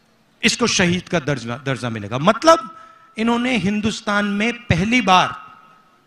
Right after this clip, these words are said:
दो तरीके के शहीद बना दिए, एक जिसको शहीद दर्जा मिलेगा और दूसरा जिसको रिस्पेक्ट,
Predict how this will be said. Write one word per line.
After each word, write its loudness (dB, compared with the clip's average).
दो -2
तरीके -8
के -6
शहीद -6
बना -8
दिए, -16
एक 4
जिसको 0
शहीद 0
दर्जा 2
मिलेगा 2
और 2
दूसरा 2
जिसको 0
रिस्पेक्ट, 0